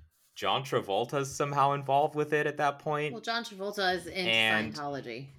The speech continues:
Speaker 1: No, but he was involved even back at this time. So I have to read more about that. But it, it's, they also sponsored a group I guess, a Group C Porsche nine six two run by Kramer Racing that Mario and Michael raced.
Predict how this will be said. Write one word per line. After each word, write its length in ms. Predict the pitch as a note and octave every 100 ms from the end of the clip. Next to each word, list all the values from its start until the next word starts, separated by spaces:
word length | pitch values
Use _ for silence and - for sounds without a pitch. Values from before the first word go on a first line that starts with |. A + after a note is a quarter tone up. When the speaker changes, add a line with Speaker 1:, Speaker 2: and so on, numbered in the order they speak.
| - _
Speaker 1:
No, 140 | C3 C3
but 120 | A#2
he 100 | B2+
was 140 | C3
involved 380 | C#3 C3 A2+ A#2
even 220 | A2+ G#2+
back 280 | F#2+ F#2 F#2+
at 120 | G2
this 220 | G2 G2+ -
time. 320 | E2 C#2+ - _
So 160 | -
I 100 | G2+
have 140 | G2 A2
to 100 | B2+
read 220 | A2 G#2+
more 140 | G#2+ F#2+
about 300 | F2+ F2 -
that. 240 | D#2+ -
But 280 | F#2+ E2+ - -
it, 220 | F#2 -
it's, 420 | F#2 F2+ - - G#2+
they 120 | G2+
also 260 | A2 -
sponsored 720 | A#2 - G2 G2 A2+ G#2 F#2+ -
a 480 | G2 F#2 F2 E2+ E2+ _ _ _ _ _ _ _ _ _ _ _ -
group 420 | G2 A#2 C3 - _ _ _ _ G#2
I 80 |
guess, 200 | G2+ A2 G#2
a 20 |
Group 300 | G2+ A2 A2
C 580 | - A2 G#2 G#2+ G2+ _ -
Porsche 320 | G#2+ G#2 G#2
nine 220 | F2+ G2
six 280 | - G2+ -
two 260 | - G#2 G2
run 200 | F#2 F#2+
by 340 | F2+ F2 D#2+ _ _
Kramer 440 | - G2 G2 A2+
Racing 500 | G2+ G2+ G#2+ B2+ B2
that 160 | A2 E2+
Mario 440 | F#2+ F#2+ G2+ G2+
and 80 | F2+
Michael 380 | E2+ F2+ F2 D2
raced. 500 | D2 B1+ A#1+ -